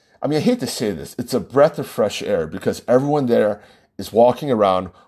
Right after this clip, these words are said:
with no fear of getting covid. Now, is everyone there, you know, vaccinated? I think the majority of them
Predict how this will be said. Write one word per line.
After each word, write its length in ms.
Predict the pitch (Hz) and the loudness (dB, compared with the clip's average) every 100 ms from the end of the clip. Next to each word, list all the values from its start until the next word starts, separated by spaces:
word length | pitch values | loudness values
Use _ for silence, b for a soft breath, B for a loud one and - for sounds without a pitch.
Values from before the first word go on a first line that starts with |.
| - | -10
with 200 | 110 - | -10 -8
no 320 | 87 107 107 | -2 0 0
fear 420 | 104 - 110 101 | -2 -4 0 0
of 260 | - 92 87 | -2 -6 -2
getting 240 | 87 87 | -2 -2
covid. 460 | 82 127 127 80 - B B B | 2 2 4 0 -10 B B B
Now, 400 | 110 107 110 - - | 0 4 4 4 -2
is 160 | 113 - | -4 0
everyone 380 | 117 131 127 | 2 4 4
there, 340 | 117 113 113 107 | 4 4 4 2
you 100 | 107 | 0
know, 120 | 107 | 0
vaccinated? 760 | 90 98 104 - 117 113 131 - | 2 0 0 -4 -2 -2 -2 -2
I 80 | 101 | -2
think 180 | - 127 | -2 -2
the 80 | 101 | -2
majority 400 | 90 107 98 107 | 2 4 4 2
of 80 | |
them 200 | 90 92 | 0 -4